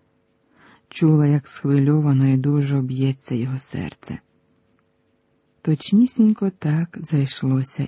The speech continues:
і її. Вони знову билися синхронно,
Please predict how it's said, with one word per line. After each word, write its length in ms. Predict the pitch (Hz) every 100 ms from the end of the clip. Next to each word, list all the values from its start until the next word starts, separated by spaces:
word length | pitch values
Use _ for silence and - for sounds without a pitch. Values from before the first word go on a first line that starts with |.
| -
і 140 | 139
її. 580 | 139 143 151 156 160 147 _ _ _ _ _ _ _ _ _ _ _ _ - -
Вони 260 | 170 175 170
знову 480 | 160 160 156 147 135
билися 580 | 147 151 139 135 135 135
синхронно, 960 | - 135 135 - 147 170 175 165 160